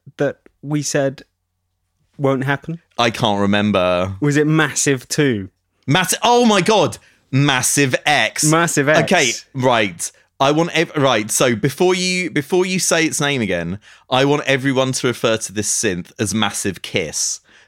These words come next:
Speaker 2: because it, because it's much more exciting than just Massive X or Massive ten or whatever.
Speaker 1: Massive Kiss.
Speaker 2: So I'm gonna refer to it as Massive Kiss.
Speaker 1: Magi-,
Speaker 2: Okay.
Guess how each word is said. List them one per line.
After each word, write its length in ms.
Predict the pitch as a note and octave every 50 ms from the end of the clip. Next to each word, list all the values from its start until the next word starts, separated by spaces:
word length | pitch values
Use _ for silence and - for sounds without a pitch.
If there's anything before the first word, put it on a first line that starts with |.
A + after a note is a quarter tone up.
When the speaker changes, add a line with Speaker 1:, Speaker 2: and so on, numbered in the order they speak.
| _
Speaker 2:
because 540 | - A#2+ - - B2+ A2+ A2 G#2 G2+ - - -
it, 500 | - B2+ A2+ A2+ C3 B2+ - - D3 D3+
because 280 | G#2+ A#2+ - C#3+ A#2 A#2
it's 200 | B2+ G#2 - - -
much 360 | C#3+ B2 B2+ B2 A#2 G#2+ - C3+
more 200 | A#2+ G#2+ G#2+ G#2
exciting 760 | G2+ - - - G2+ F#2 F#2 F2 - - F2+ E2 E2 E2+ E2+ F2+
than 180 | - G2+ F#2+ E2+
just 180 | F#2+ F2+ -
Massive 340 | G#2+ F#2+ F2 - - G#2 E2+
X 360 | F#2 F2+ D#2+ D#2+ - - -
or 60 | G#2
Massive 340 | F2+ F#2 F2+ - - D#2+ D#2
ten 260 | - - F2+ E2 E2
or 80 | E2 D#2
whatever. 540 | D#2+ D#2+ D#2 D#2 D#2 D2+ D#2+ D#2+ D#2 D2 - D#3 D#3+
Speaker 1:
Massive 420 | D3+ C3+ B2 - - - G#2+ - -
Kiss. 380 | - G#2+ F#2+ F2+ - - C#3+
Speaker 2:
So 320 | - - C3 A2+ G#2+ G#2 G#2
I'm 140 | A#2+ A2+
gonna 180 | A2+ A#2+ A#2 A#2+
refer 320 | A#2+ A2 - - G#2 G2+ F#2
to 200 | - - G2 F#2
it 60 | F2+
as 160 | F#2+ F#2 E2
Massive 360 | G2 F2 E2+ - - F#2 D#2
Kiss. 400 | - - E2 D2 C#2+ - - -
Speaker 1:
Magi-, 280 | A#2+ B2+ C#3 C#3 C#3 A2+
Speaker 2:
Okay. 240 | F#2 F2 F2 F2 F2+